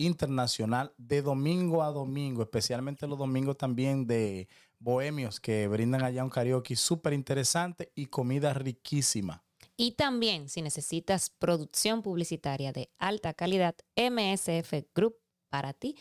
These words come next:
Speaker 2: produce todo lo que necesites. Así que puedes contactar a través del ocho cuatro ocho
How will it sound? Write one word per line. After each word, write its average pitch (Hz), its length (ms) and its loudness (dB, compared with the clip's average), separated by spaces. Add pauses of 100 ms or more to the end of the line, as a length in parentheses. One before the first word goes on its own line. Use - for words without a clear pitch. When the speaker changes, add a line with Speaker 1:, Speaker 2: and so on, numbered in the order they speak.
(300)
Speaker 2:
produce 160 380 -2
todo 147 240 -2
lo 165 100 0
que 156 100 -4
necesites. - 760 -8 (240)
Así 160 220 -2
que 190 120 2
puedes 156 280 0
contactar 180 680 0 (420)
a 185 100 0
través 170 400 0
del 147 220 -2
ocho 208 260 2
cuatro 160 480 0
ocho 226 400 2